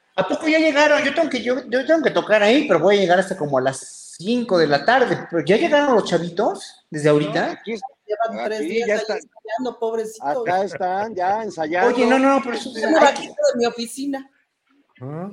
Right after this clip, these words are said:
Speaker 4: ajá.
Speaker 1: Hay que, hay que hablar de eso al ratito, Julio. Es algo importantísimo hablar de los
Speaker 2: Por
Speaker 1: semilleros.
Speaker 2: supuesto.
Speaker 1: Es algo importantísimo. Y tú vas a estar de maestro de ceremonias, ¿verdad?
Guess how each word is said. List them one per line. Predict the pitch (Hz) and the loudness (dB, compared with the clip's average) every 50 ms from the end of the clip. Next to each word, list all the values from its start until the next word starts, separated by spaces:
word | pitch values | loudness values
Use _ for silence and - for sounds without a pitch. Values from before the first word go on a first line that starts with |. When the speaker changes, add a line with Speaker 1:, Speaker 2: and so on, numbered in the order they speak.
| - - | -16 -14
Speaker 4:
ajá. | - 165 160 160 147 139 160 | -14 -14 -14 -14 -14 -4 -2
Speaker 1:
Hay | 196 247 | 0 0
que, | - 320 269 | 0 0 2
hay | - 233 233 | 2 2 2
que | - 320 | 4 2
hablar | 294 240 247 240 247 254 247 240 220 | 4 4 4 4 4 4 2 2 2
de | 190 220 220 226 233 | 4 4 4 4 4
eso | 226 233 - 226 | 2 2 0 0
al | 208 190 | 2 2
ratito, | 180 - - 202 185 - 226 190 | 0 0 -2 -4 -6 -6 -6 -8
Julio. | - - 180 180 175 156 147 143 | -6 -8 -8 -8 -2 0 2 2
Es | 147 175 175 - 190 | 2 2 0 -2 -4
algo | 170 170 165 165 165 | -6 -6 -6 -6 -6
importantísimo | 160 151 160 160 - - 127 - - - 143 139 139 127 139 - 143 135 - - 143 123 101 90 76 - - - _ _ | -8 -8 -8 -10 -10 -10 -10 -10 -4 -2 -2 -2 -2 -4 -8 -10 -12 -12 -8 -8 -6 -6 -6 -8 -12 -16 -20 -20 _ _
hablar | - 135 131 139 151 151 151 | -10 -6 -2 0 0 0 0
de | 151 | -2
los | 143 131 131 | -2 -4 -6
Speaker 2:
Por | 127 127 | -8 -8
Speaker 1:
semilleros. | 113 113 110 113 113 110 - | -8 -6 -4 -4 -4 -6 -6
Speaker 2:
supuesto. | - 131 | -8 -8
Speaker 1:
Es | 147 | -6
algo | 151 147 151 165 160 | -6 -6 -6 -8 -10
importantísimo. | 143 - 147 139 123 135 127 127 - - 143 - 156 180 | -10 -10 -10 -10 -8 -8 -8 -8 -8 -10 -8 -4 -4 -2
Y | 180 | 2
tú | 285 302 | 2 2
vas | 320 311 | 4 2
a | |
estar | 285 - 302 302 | 2 2 2 2
de | 285 311 | 2 2
maestro | 262 240 254 247 - 339 | 2 2 2 2 0 -2
de | 262 - | -2 -2
ceremonias, | - 202 180 175 185 196 220 214 190 160 135 | 0 0 0 0 0 -2 -2 -2 -2 -2 -2
¿verdad? | 120 120 123 135 160 233 302 | -2 -2 -2 0 0 -2 -4